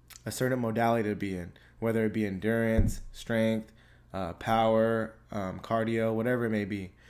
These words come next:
<clears throat> But at first, I,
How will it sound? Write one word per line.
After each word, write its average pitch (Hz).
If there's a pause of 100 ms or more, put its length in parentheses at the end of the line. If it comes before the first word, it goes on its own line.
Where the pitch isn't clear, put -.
(380)
<clears throat> 190
But - (800)
at -
first, 165 (140)
I, 113